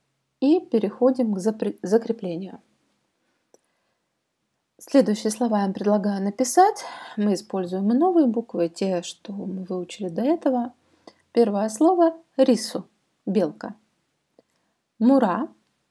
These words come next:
деревня. Караи — вы уже, наверное, узнаете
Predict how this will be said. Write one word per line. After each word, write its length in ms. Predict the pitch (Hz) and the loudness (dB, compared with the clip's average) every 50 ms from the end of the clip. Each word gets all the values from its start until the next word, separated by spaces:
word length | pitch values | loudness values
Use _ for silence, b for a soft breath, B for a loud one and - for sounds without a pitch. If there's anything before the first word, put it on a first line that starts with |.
| _ _ | _ _
деревня. 720 | 185 180 240 240 240 233 226 220 214 214 214 214 214 214 214 - _ _ _ _ _ _ _ _ _ _ _ _ | 2 4 6 6 6 6 4 2 0 0 0 -2 -4 -8 -12 -20 _ _ _ _ _ _ _ _ _ _ _ _
Караи — 680 | - 269 262 233 208 196 190 196 214 285 381 - - _ _ _ _ _ | 2 2 4 4 2 0 0 0 0 -2 -2 -4 -10 _ _ _ _ _
вы 140 | 220 208 208 | -6 -6 -6
уже, 160 | 202 185 190 | -4 -6 -8
наверное, 400 | - - 185 196 202 202 190 185 | -8 -6 -6 -6 -6 -8 -8 -8
узнаете 680 | - 185 170 - 220 202 202 190 180 185 - 190 190 | -10 -10 -4 -2 -2 0 0 -2 -4 -4 -6 -8 -8